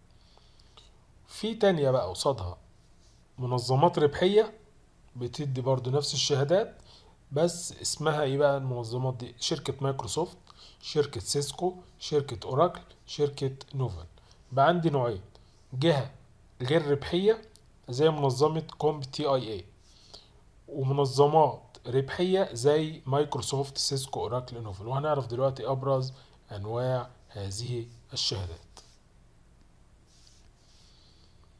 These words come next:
الشهادات الصادرة من شركة كوم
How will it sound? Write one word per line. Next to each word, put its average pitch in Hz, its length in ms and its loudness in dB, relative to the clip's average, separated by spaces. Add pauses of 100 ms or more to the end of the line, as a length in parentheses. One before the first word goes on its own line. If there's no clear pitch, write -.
(1600)
الشهادات 170 920 2 (120)
الصادرة 131 600 4 (880)
من 123 140 -2
شركة 139 480 2 (1700)
كوم 143 380 2